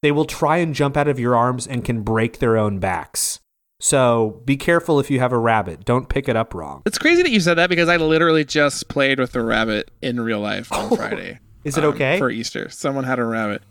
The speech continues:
Speaker 2: Now, the rabbit was adorable, but it's the first time I'd ever, I think, I think I'd ever held a rabbit before. Now you've, now you've just said that. Um, rabbit gestation periods are literally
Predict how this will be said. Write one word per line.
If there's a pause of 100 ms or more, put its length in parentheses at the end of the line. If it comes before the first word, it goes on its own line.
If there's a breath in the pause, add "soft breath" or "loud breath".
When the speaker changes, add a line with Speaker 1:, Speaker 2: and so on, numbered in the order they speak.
(140)
Speaker 2:
Now,
the
rabbit
was
adorable,
but
it's
the
first
time
I'd
ever,
I
think, (120)
I
think
I'd
ever
held
a
rabbit
before.
Now
you've,
now
you've
just
said
that. (180)
Um,
rabbit
gestation
periods
are
literally